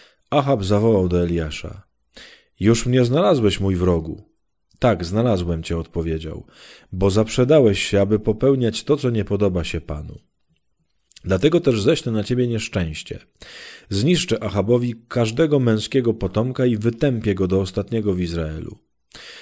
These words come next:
Postąpię z twoim domem jak z domem Jeroboama, syna Nebata, i z domem Baszy, syna Achiasza. Rozgniewałeś mnie bowiem,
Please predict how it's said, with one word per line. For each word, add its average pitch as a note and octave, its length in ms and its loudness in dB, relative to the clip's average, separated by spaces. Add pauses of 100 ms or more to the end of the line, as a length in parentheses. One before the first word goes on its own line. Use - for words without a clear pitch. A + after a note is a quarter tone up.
(160)
Postąpię D#3+ 460 2
z - 60 -4
twoim G#2+ 320 0
domem C3+ 440 2
jak G2+ 240 2
z G2 80 -6
domem A#2 280 2
Jeroboama, G#2 800 2 (180)
syna G2 280 -2
Nebata, F#2 640 -2 (420)
i A2 60 0
z F#2+ 100 -2
domem A2+ 340 4
Baszy, G#2 380 0
syna G2 340 -2
Achiasza. F2 640 -6 (520)
Rozgniewałeś G#2 760 4
mnie F2+ 180 -2
bowiem, A#2 420 -2